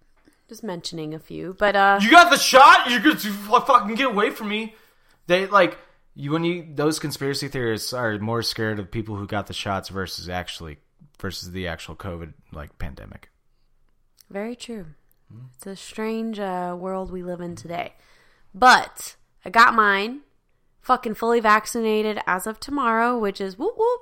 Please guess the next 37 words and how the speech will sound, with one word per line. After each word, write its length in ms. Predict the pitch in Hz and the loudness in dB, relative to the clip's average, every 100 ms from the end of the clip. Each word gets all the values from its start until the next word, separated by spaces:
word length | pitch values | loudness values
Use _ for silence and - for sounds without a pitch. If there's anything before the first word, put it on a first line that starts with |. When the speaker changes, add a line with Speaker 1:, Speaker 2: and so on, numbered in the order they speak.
| - | -4
Speaker 1:
I 80 | 196 | -2
Speaker 2:
You're 120 | 214 | 0
Speaker 1:
can, 80 | 214 | 4
Speaker 2:
not 120 | 202 | 4
Speaker 1:
like, 100 | 196 | 6
Speaker 2:
dead, 220 | 156 233 | 6 8
are 220 | 139 120 | 6 4
you? 160 | 147 196 - _ | 2 -2 -8 _
Speaker 1:
I 100 | - | -2
can 80 | 247 | 0
go 120 | 285 | 0
see 160 | 285 285 | -2 0
my 100 | 285 | -2
fucking 320 | 285 285 302 | 0 -2 -2
grandma, 520 | 262 208 302 254 208 | 0 0 6 8 8
you 140 | 196 190 | 8 2
know, 140 | 202 | -2
'cause 160 | - - | -4 -8
she's 220 | 208 220 | -10 -8
fully 240 | - 254 | -4 -2
vaccinated, 580 | 254 247 254 262 262 262 | 0 0 -2 -6 -4 -4
and 100 | 254 | -6
we 60 | 220 | -8
can 140 | - | -8
have, 160 | 220 214 | -8 -6
like, 160 | 208 | -6
a 20 | 208 | -6
little 160 | 214 | -8
tea 220 | 214 233 | -8 -10
party. 320 | 233 185 175 180 | -4 -2 0 -2
It'll 100 | 180 | -6
be 120 | 180 | -8
great. 480 | - 185 170 151 - - - - _ _ - | -6 -4 -4 -8 -16 -20 -20 -20 _ _ 2
Um, 460 | 208 208 202 180 | 6 6 4 0
Speaker 2:
Count 360 | 180 127 156 - | -6 -6 -8 -8
me 360 | - 127 147 139 - | -6 -4 -6 -8 -6
out. 300 | 113 117 | -4 -4